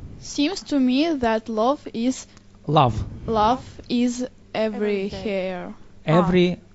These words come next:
Speaker 3: where?
Speaker 2: where.
Speaker 1: Everywhere.
Speaker 2: Every это каждый, да.
Speaker 3: Ага.
Speaker 2: Where это где.
Speaker 3: Где?
Speaker 2: Всё вместе означает везде, да?
Speaker 1: Везде.
Speaker 3: Везде, да? Мгм.
Speaker 2: Мгм. А вот начало фразы "seems to me", глагол "seem" означает "казаться".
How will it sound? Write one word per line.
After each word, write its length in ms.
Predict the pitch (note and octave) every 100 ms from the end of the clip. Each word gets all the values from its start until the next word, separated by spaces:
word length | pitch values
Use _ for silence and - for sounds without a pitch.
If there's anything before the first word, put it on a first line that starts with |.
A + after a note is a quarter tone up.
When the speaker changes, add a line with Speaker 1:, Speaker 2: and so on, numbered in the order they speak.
| - F3 F3+
Speaker 3:
where? 400 | A3+ A3+ G3+ F3 G3 - - - - -
Speaker 2:
where. 420 | D3 B2+ G#2+ - - -
Speaker 1:
Everywhere. 260 | G#3 G#3 G3
Speaker 2:
Every 280 | F#3+ E3+
это 200 | C#3+ C#3
каждый, 500 | - C3+ B2 A#2+ G3
да. 300 | D#3+ C3+ F3+
Speaker 3:
Ага. 120 | - B2
Speaker 2:
Where 300 | D#3+ G#3+ G3+
это 280 | E3+ F3+
где. 360 | D3+ B2 C#3 A2+
Speaker 3:
Где? 140 | G2+ G2 - -
Speaker 2:
Всё 160 | - D3+
вместе 320 | D3+ G3+ F3+
означает 460 | C#3+ C#3 - F#3 F3 -
везде, 520 | C3 D3 B2 - A2+
да? 240 | - D#3 F#3 -
Speaker 1:
Везде. 380 | A#3 G#3+ F#3 E3+
Speaker 3:
Везде, 60 | G#3+
да? 180 | B3+ E4+ - -
Мгм. 400 | A3+ A#3 A3+ B2
Speaker 2:
Мгм. 320 | B2 D#3 A#3 - - -
А 260 | F3+ C#3+ D3
вот 300 | D#3+ - - - -
начало 480 | D3+ - G#3 B3+
фразы 520 | - A3 G#3 G3 G3 -
"seems 480 | - G3 F3+ E3 -
to 120 | E3
me", 220 | D#3+ D#3+ - - - - - - - -
глагол 320 | D3 D#3 D#3+
"seem" 420 | D3+ - G3 D#3+ C3
означает 420 | C3+ B2+ C3 -
"казаться". 680 | C#3 A#2 B2 A#2 - G3